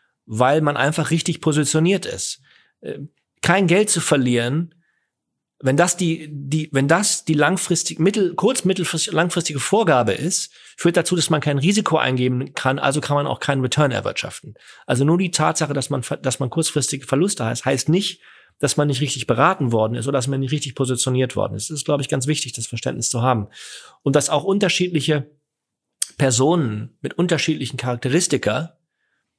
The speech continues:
zu, zu den gleichen Markt-, ähm, Marktphasen unterschiedliche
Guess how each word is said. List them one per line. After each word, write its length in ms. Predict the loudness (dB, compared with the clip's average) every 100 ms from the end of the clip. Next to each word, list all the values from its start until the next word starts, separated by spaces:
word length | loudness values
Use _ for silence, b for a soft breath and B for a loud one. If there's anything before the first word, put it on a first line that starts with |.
| _ _
zu, 300 | -6 -6 -4
zu 180 | -2 0
den 140 | 2
gleichen 420 | 2 2 0 -4 -6 -4
Markt-, 600 | 0 0 -2 -6 -8 _
ähm, 440 | -2 0 0 -4 -8 _ _ _ -20 -4
Marktphasen 800 | -2 0 2 2 2 -2 -6 b b b b _
unterschiedliche 920 | 2 4 0 0 -2 -2 0 0 -2